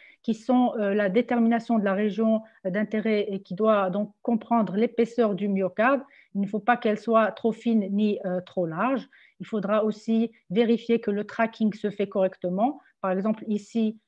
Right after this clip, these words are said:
euh, donc, de façon automatique, il y a le tra-, euh, c'est le pilier qui est, euh, donc, suivi, euh, avec le strain. Alors, il faudra corriger les erreurs, euh, du, de, de, de tracking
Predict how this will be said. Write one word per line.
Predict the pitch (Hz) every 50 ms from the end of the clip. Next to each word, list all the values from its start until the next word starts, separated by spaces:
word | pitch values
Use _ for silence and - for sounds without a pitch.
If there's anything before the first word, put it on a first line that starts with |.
| _ _ - 196
euh, | 196 180
donc, | 175 196 196 196 - 214
de | 190 180 196
façon | 190 214 202 202 - 208
automatique, | 202 196 - 220 202 196 202 196 - 226 220 220
il | 202 190
y | 190
a | 185
le | 190 185
tra-, | 180 - - 190
euh, | 175 185 190 180 175
c'est | - - 196
le | 185 180
pilier | - - 254 233 220 220 233 233
qui | 226 - 196 190 196 208
est, | 214 208 202 202 - _ _ _ _ -
euh, | 202 190 185 180 180 175 175 175
donc, | 180 190 196 190 - - 196
suivi, | 196 - - 214 208 190 208 208 214 196 190
euh, | 196 180 175 170 - - 190 190 185 165 170 - -
avec | - 175 170 202 196 208
le | 196 180
strain. | - _ - - 202 214 254 269 262 - _ _ _ _ -
Alors, | 190 196 202 208
il | 196
faudra | - 208 185 185 196
corriger | 190 - 254 240 196 220 214 196 175 - 208 226 220 - _ _ _ _ - 185
les | 196 190 165 196
erreurs, | 196 190 180 190 196 214 233 233 - -
euh, | 190 185 185 180
du, | 165 180 190 190
de, | 175 180 190 - - -
de, | 190 175 185 180 175 175 170 170 175 _ _ _ _ -
de | 180 196
tracking | 196 - - 220 214 208 - - 208 233 254 220